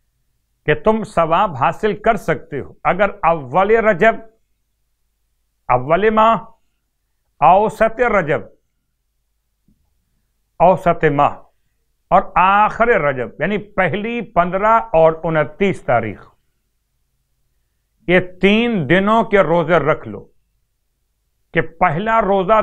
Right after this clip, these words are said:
دس گنا اجر و ثواب کے ساتھ دس کے برابر، پھر بیس، پھر تیس، تین روزے تیس کے برابر۔ ماہ رجب المرجب۔ پھر آپ فرماتے ہیں، مت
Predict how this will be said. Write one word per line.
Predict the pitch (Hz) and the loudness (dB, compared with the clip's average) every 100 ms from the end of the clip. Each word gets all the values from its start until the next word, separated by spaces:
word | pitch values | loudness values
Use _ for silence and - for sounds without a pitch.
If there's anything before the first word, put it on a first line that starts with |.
| 147 | 0
دس | 135 220 - - _ _ _ _ _ _ _ _ | -2 -2 -6 -20 _ _ _ _ _ _ _ _
گنا | 117 170 208 214 | -4 -2 0 0
اجر | 202 180 196 | 0 -2 -2
و | 208 - | -4 -2
ثواب | 170 180 202 202 | -2 0 -2 -2
کے | 196 | -8
ساتھ | - 185 202 143 | -2 -2 -2 -2
دس | 156 - | -2 -2
کے | 160 | -6
برابر، | 127 113 101 92 - _ _ _ _ _ _ _ _ _ _ _ | -4 -6 -8 -12 -20 _ _ _ _ _ _ _ _ _ _ _
پھر | 151 131 | -4 -2
بیس، | 175 233 233 - _ _ _ | -2 -2 -4 -12 _ _ _
پھر | 147 135 - | -4 -4 -2
تیس، | 190 165 - _ _ _ _ _ _ _ | -2 -2 -6 _ _ _ _ _ _ _
تین | 220 254 240 | 0 2 2
روزے | 190 156 160 160 - - _ _ _ | 2 4 2 -2 -4 -20 _ _ _
تیس | 247 240 | 0 0
کے | - 165 | 0 2
برابر۔ | 127 113 98 95 - _ _ _ _ _ _ _ _ _ _ _ _ _ _ _ _ _ | 2 0 -2 -8 -10 _ _ _ _ _ _ _ _ _ _ _ _ _ _ _ _ _
ماہ | 143 175 196 185 214 - _ _ _ _ _ - | 0 2 2 0 -2 -4 _ _ _ _ _ -4
رجب | 160 175 196 190 | -2 0 -2 -2
المرجب۔ | 185 160 143 101 107 - | -2 -2 -2 -6 -12 -6
پھر | - 240 | 0 2
آپ | 233 | 2
فرماتے | - 214 196 190 233 | 0 0 2 0 -2
ہیں، | 214 - - - 139 | -4 -8 -20 -8 -2
مت | 196 240 | 0 -2